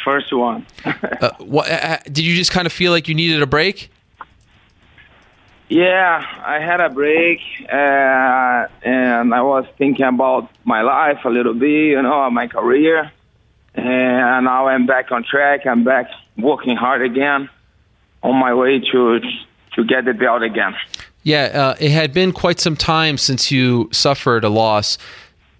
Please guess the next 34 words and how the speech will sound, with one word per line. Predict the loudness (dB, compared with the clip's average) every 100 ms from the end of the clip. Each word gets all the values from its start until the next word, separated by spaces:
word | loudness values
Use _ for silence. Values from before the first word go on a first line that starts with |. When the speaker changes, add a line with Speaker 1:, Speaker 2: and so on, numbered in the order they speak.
| _ -20 -4
Speaker 2:
How | 0 2
long | 2 2 2 0 -2 -4 -12 -12 -4
did | -2
it | 0
take | 0 -2 -2
for | 0
you | 0
to |
get | 2 2
over | 2 2 2
it, | 2 0 0
or | 2 2
maybe | 0 -2 0
do | -2 0
you | -2
feel | 2 2
like | 2
you're | 2
not | 2 0 0
quite | -2 2
over | 2 2
it | 0
just | 0 -2 0
yet? | 0 -2 _ _ _ _ _ _ _ _ _ _ _ _ _ _ -4
Speaker 1:
No, | 0
I'm | 2 2 2
over | 2 2 2
it | 2 2
already, | 0 2 2 0 -4 -8 -10
you | -6 -2
know. | 0 0 -2 -6 -12 -6
Uh, | -2 -2 0 0 0 2 2 2 0 -4 _ _ _ _ _ _ _ _ _
I | -2 -2
think, | -2 -2 0 0 -2